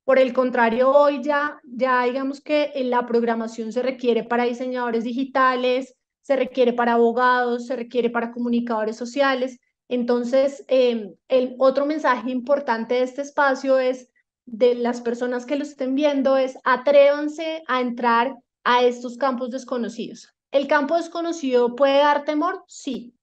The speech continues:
pero puede dar unos frutos inesperados de cosas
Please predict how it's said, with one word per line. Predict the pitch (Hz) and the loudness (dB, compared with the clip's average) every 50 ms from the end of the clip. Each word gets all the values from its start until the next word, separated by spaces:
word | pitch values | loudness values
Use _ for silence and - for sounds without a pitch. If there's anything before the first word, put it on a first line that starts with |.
| _ _ _ _ _ _ _ - | _ _ _ _ _ _ _ -2
pero | 269 269 269 262 262 | 0 2 2 2 2
puede | 254 269 254 254 | 2 2 2 4
dar | 254 254 262 269 269 269 - | 4 4 4 2 2 -2 -6
unos | 277 269 269 277 277 - - | -6 -6 -6 -6 -6 -8 -8
frutos | - 294 294 - - 285 294 285 - | -6 -4 -4 -2 -2 -2 -2 -2 -4
inesperados | - 294 277 262 240 240 240 - 226 220 220 220 214 214 208 220 233 | -4 -2 -2 -2 -2 -4 -6 -6 -4 -2 0 2 2 2 2 0 0
de | 220 285 285 - | -2 -4 -6 -6
cosas | 220 208 202 - - - | -6 -8 -8 -8 -12 -12